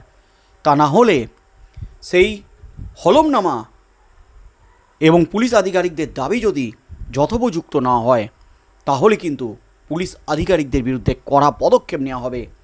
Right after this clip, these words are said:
এমনই কিন্তু জানিয়ে দিয়েছে আদালত। তার মধ্যেই আজ ফের বড় ধাক্কা রাজ্যের। আজ একেবারে তেসরা ধাক-, ধাক্কা এটা নিয়ে, কারণ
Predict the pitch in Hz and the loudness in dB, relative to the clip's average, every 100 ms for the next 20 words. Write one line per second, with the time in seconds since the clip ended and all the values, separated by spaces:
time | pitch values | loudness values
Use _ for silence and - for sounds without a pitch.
0 | _ _ _ - 147 208 175 147 139 123 | _ _ _ -10 -4 -4 -4 -8 -6 -6
1 | 120 117 117 127 113 - - _ _ _ | -6 -6 -6 -6 -8 -10 -20 _ _ _
2 | _ 131 120 120 107 - - - - - | _ -4 -2 -4 -6 -8 -18 -20 -20 -10
3 | 147 143 135 156 - 165 107 - - _ | -2 -2 0 -4 -2 -2 -2 -12 -20 _
4 | _ - - 143 117 - - - - 165 | _ -8 0 0 0 -10 -14 -16 0 4
5 | 170 165 127 135 120 117 - 117 98 - | 4 4 2 2 -2 -8 -6 -6 -6 -18
6 | _ _ - 127 135 - 143 117 - - | _ _ -12 -6 -6 -4 -8 -8 -10 -20
7 | _ 135 131 139 202 175 139 113 - - | _ -4 -2 -2 0 0 -2 -6 -12 -20
8 | - - _ _ - 240 - 196 165 123 | -20 -20 _ _ 2 2 4 0 0 -2
9 | - _ _ 113 139 - 147 127 127 120 | -12 _ _ -8 -8 -6 -8 -6 -8 -8
10 | 123 113 - - - - - 143 160 226 | -8 -10 -16 -20 -20 -20 -4 2 2 2